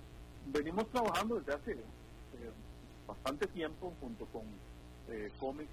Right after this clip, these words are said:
y Procomer en crear una ventanilla única de inversión. La ventanilla única de inversiones es un proyecto que permite precisamente que cuando viene un inversionista tenga en un solo lugar la posibilidad de hacer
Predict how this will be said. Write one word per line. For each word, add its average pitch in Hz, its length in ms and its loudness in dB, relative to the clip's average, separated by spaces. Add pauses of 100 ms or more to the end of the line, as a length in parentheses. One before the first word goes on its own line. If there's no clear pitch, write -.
y 147 60 2
Procomer 123 640 0 (420)
en 123 120 -2
crear 120 280 2
una 147 140 0
ventanilla 123 520 -2
única 127 320 -2
de 117 60 -4
inversión. 135 520 -2 (640)
La 117 100 0
ventanilla 113 500 -2
única 123 260 0
de 127 80 2
inversiones 123 600 0 (420)
es 127 180 2
un 135 120 2
proyecto 127 640 2
que 120 120 0
permite 123 640 0
precisamente 143 880 0
que 117 100 -2
cuando 113 360 -2
viene 143 220 0
un 156 120 -2
inversionista 139 760 -2 (380)
tenga 156 400 4 (100)
en 127 200 2
un 165 220 2
solo 185 220 6
lugar 143 380 4 (420)
la 120 100 -4
posibilidad 117 400 0
de 123 40 -2
hacer 131 160 -2